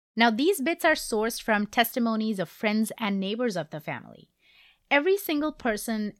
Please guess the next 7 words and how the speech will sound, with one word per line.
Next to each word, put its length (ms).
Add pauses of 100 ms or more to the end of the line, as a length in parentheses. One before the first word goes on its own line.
asked 600 (160)
would 240
shower 600
the 120
family 440
with 260
praises, 640